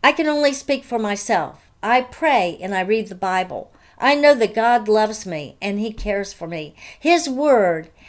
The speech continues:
and my experience prove that it is abundantly true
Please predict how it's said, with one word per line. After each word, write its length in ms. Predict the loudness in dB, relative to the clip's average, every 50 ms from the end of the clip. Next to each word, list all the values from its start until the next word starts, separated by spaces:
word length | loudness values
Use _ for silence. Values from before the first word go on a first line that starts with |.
| -16 -6 0
and 180 | 0 2 2
my 160 | 2 2 2
experience 1000 | 2 0 -2 -4 -4 0 0 2 2 2 2 0 -2 -2 -4 -8 -10 -14 -16 -16 _
prove 680 | -20 -8 -2 0 2 4 4 4 4 2 -2 -6 -10 -16 _ _ _ _ _ _ _ _ _ _ _ _ _ _ _ _ _ 0
that 260 | 2 4 4 4 4
it 160 | 4 4 4
is 220 | 4 2 0 0 -2
abundantly 640 | -2 2 4 4 4 4 0 -4 -4 -6 -6 -8
true 540 | -10 -10 -6 -4 -4 -2 -4 -4 -6 -10 -16